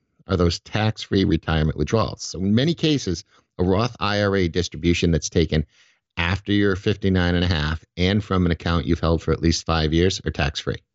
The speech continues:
Now, on the flip side, you'd have to pay taxes on each withdrawal you make from a traditional I R A and traditional four oh one K.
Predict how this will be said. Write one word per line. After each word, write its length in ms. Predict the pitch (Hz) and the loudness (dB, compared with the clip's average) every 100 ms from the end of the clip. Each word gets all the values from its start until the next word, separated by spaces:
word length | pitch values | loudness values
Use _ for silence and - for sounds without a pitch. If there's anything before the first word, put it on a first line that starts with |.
| _ _ _ _ _ | _ _ _ _ _
Now, 100 | 87 | 0
on 100 | 87 | 0
the 40 | 85 | 0
flip 300 | - 107 - | 0 -2 0
side, 320 | 101 87 - _ _ - | 0 0 -2 _ _ -2
you'd 140 | 117 | 0
have 160 | 135 - | 2 -2
to 80 | |
pay 220 | 107 104 98 | -2 0 0
taxes 480 | - 87 85 80 | -2 -4 -4 -2
on 100 | 78 71 | -2 0
each 200 | 104 101 | 0 0
withdrawal 320 | 95 85 87 | -2 0 2
you 120 | 80 | 2
make 200 | 80 80 | 2 0
from 140 | - 73 | 0 -4
a 20 | |
traditional 540 | - 78 78 85 78 | 0 0 0 2 2
I 180 | 71 69 | 2 2
R 200 | 69 69 | 2 2
A 260 | 71 69 71 | 2 2 2
and 280 | 69 69 69 | 0 0 0
traditional 380 | - 69 - 69 | 0 -2 2 0
four 280 | 67 73 67 | 0 0 0
oh 80 | 65 | 0
one 140 | - | -2
K. 300 | - 104 76 | -2 -2 -2